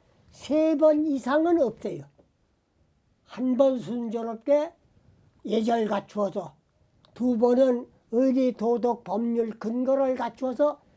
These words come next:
강직하게, 세 번째는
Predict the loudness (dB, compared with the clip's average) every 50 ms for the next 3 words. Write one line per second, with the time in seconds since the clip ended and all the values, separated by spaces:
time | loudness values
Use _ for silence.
0 | _ _ _ -12 -8 -4 -2 0 0 0 -2 -4 -4 -4 -4 -4 -4 -4 -8 -10
1 | -12 _ _ _ _ _ _ _ _ -18 -8 -2 2 2 4 4 2 0 -2 -2
2 | -4 -6 -8 -8 -6 -6 -4 -2 2 2 2 2 0